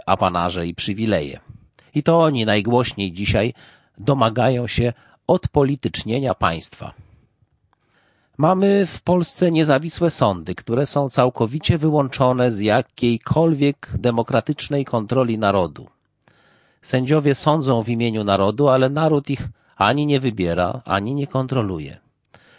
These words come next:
Wybierają się i kontrolują praktycznie sami, bo o nominacjach sędziowskich decyduje faktycznie zdominowana przez sędziów Krajowa Rada Sądownictwa.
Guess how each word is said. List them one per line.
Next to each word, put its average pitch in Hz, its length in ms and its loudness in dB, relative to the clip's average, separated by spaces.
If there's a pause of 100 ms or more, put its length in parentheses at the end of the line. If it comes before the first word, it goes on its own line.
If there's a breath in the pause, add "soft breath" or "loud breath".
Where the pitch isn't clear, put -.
(140 soft breath)
Wybierają 143 580 2
się - 140 0
i 156 80 2
kontrolują 147 640 0
praktycznie 147 580 -4
sami, 82 540 -2
bo 95 260 2
o 104 40 2
nominacjach 107 640 -2
sędziowskich 120 560 -4 (400 loud breath)
decyduje 120 720 2 (300 loud breath)
faktycznie 123 680 0
zdominowana 117 800 0
przez - 340 -6
sędziów 101 520 -4 (220 soft breath)
Krajowa 95 440 0
Rada 85 240 -4
Sądownictwa. 87 840 -8